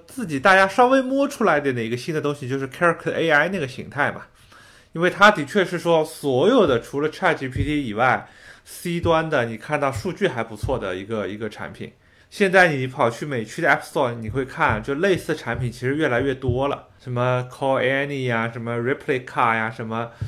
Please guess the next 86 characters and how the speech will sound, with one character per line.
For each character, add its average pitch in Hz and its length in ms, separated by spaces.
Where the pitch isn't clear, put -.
就 147 120
是 147 120
号 180 200
称 175 180
现 190 100
在 175 80
叫 170 160
万 202 240
C 202 200
大 185 180
战 170 220
嘛。 98 100
大 - 80
家 190 80
都 240 140
看 240 140
到 196 120
这 196 120
个 165 60
形 127 180
态 151 140
可 127 140
能 110 180
是 135 160
个， 127 360
先 247 240
不 240 80
说 254 100
有 202 120
多 208 180
靠 247 220
谱 - 180
吧， 101 160
至 - 60
少 147 120
在 151 100
目 233 160
前 147 200
摸 139 140
下 151 160
来 113 120
是 127 140
看 151 200
上 131 120
去 131 120
是 127 200
用 180 160
户 151 120
接 143 160
受 147 120
度 139 80
最 143 160
高 135 240
的 123 80
一 139 60
个 147 100
形 95 240
态， 135 280
就 156 80
感 135 160
觉 123 80
大 156 100
家 160 60
都 170 120
一 190 100
窝 180 180
蜂 185 200
都 208 100
在 214 120
干 127 200
这 117 80
个 113 80
事 123 160
情。 104 240
但 208 140
这 302 100
个 359 80
事 208 120
情 175 300
就 156 140
你 143 120
也 180 140
会 170 240
就 156 120
觉 131 160
得， 143 240